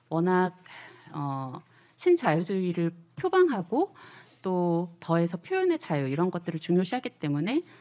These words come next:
정부가 예술가를 지원하는 거에 대해서 굉장히 꺼려하는, 특히 이제 연방 정부가 그런 것을 주도하는 것을 굉장히 좀 꺼려하는 그런 그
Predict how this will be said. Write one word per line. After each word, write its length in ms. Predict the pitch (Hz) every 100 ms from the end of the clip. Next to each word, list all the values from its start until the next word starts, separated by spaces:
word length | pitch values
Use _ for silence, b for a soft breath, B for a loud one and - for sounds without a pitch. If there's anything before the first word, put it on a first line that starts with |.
| B -
정부가 600 | 165 165 185 202 190 151
예술가를 560 | 156 175 370 359 294
지원하는 500 | - 170 175 170 165
거에 220 | 151 147 143 -
대해서 240 | 151 156
굉장히 360 | - 147 143 -
꺼려하는, 680 | 302 392 349 240 139 123 -
특히 200 | - -
이제 140 | 214 139
연방 340 | 135 175 311
정부가 520 | 285 240 202 170 156 160 B B
그런 260 | - 190 185
것을 200 | 175 165
주도하는 520 | - 165 196 208 185
것을 280 | 160 151 156
굉장히 320 | - 143 143
좀 100 | 147
꺼려하는 480 | - 294 349 349 285
그런 300 | - 147 151 B B B -
그 420 | - 147 135